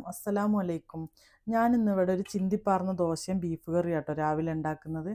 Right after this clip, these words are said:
അപ്പം ഞാൻ വിചാരിച്ചത് നിങ്ങൾക്കും കൂടെ ഒന്ന് കാണിച്ചു തരാമെന്ന്. അപ്പം അതിന് വേണ്ട സാധനങ്ങൾ നോക്കാം ട്ടോ. ഒരു കിലോ ബീഫ് എടുത്തിട്ടുണ്ട്, പിന്നെ അതിലേക്ക് രണ്ട് ഉള്ളി അരിഞ്ഞത് എടുത്തിട്ടുണ്ട്, കുറച്ച് ഇഞ്ചി വെളുത്തുള്ളി ചതച്ചത്, ഒരു മൂന്ന് പച്ചമുളക് അരിഞ്ഞത്, കുറച്ച് കറിവേപ്പില, ഒരു തക്കാളി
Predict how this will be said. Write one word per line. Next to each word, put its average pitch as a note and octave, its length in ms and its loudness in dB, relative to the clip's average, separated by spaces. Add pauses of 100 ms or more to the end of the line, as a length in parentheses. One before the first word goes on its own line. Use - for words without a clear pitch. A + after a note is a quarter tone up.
(340)
അപ്പം A#3+ 220 0
ഞാൻ G#3+ 120 4 (100)
വിചാരിച്ചത് F3+ 400 4
നിങ്ങൾക്കും E3+ 420 -4
കൂടെ F3+ 200 4
ഒന്ന് D#3+ 180 -4
കാണിച്ചു D3 360 -4
തരാമെന്ന്. C#3+ 380 -4 (340)
അപ്പം A3 140 0
അതിന് A3+ 220 2
വേണ്ട F#3 160 2 (100)
സാധനങ്ങൾ D#3 540 -2 (100)
നോക്കാം C3+ 320 -6
ട്ടോ. C3+ 100 -8 (440)
ഒരു A#3 180 2
കിലോ G3+ 200 2 (100)
ബീഫ് F3 340 0
എടുത്തിട്ടുണ്ട്, D3 540 -2 (480)
പിന്നെ A3+ 240 2
അതിലേക്ക് F#3+ 420 0 (120)
രണ്ട് F#3+ 360 2
ഉള്ളി F3+ 300 2
അരിഞ്ഞത് C#3+ 340 -2
എടുത്തിട്ടുണ്ട്, C#3+ 400 -2 (240)
കുറച്ച് G#3 260 -2 (100)
ഇഞ്ചി F#3 300 2
വെളുത്തുള്ളി D#3 480 -2
ചതച്ചത്, D3 420 -2 (380)
ഒരു G#3+ 120 4 (120)
മൂന്ന് G3 320 2
പച്ചമുളക് E3+ 580 0
അരിഞ്ഞത്, D3+ 300 -4 (120)
കുറച്ച് F#3+ 280 -4
കറിവേപ്പില, D3+ 720 -2 (380)
ഒരു F#3+ 200 0
തക്കാളി D3+ 540 -4